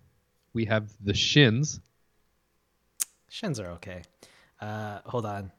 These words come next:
Speaker 2: Just catching up on track. What about any big bands that are famous for playing in Vegas too? No, no, no. They have to be,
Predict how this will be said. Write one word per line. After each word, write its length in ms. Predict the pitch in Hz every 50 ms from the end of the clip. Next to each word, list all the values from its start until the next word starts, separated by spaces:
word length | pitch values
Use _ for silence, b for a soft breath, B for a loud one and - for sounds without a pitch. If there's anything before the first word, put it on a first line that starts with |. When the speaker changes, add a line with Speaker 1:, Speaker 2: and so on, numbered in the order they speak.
| _ _ _ _ _ _ -
Speaker 2:
Just 180 | - 117 -
catching 280 | - 135 123 - 127 120
up 140 | 110 98 107
on 120 | 101 101
track. 320 | 98 - 110 104 101 - _ -
What 300 | - 120 123 143 160 165
about 340 | 170 165 165 156 151 139 - 143
any 220 | 135 143 147 139
big 340 | 117 120 - 131 131 123 131
bands 240 | 131 127 127 120 117
that 100 | 117 113
are 80 | 107
famous 460 | 101 - - 127 127 131 123 120 110
for 120 | - - 104
playing 280 | - - - 107 104 101
in 100 | 98 92
Vegas 360 | 92 101 101 98 101 92 -
too? 220 | - - 107 101 95
No, 180 | 110 131 135
no, 100 | 135 135
no. 180 | 131 123 117 113
They 120 | - 120 120
have 180 | 123 135 139
to 80 | 143 135
be, 280 | 127 139 135 127 -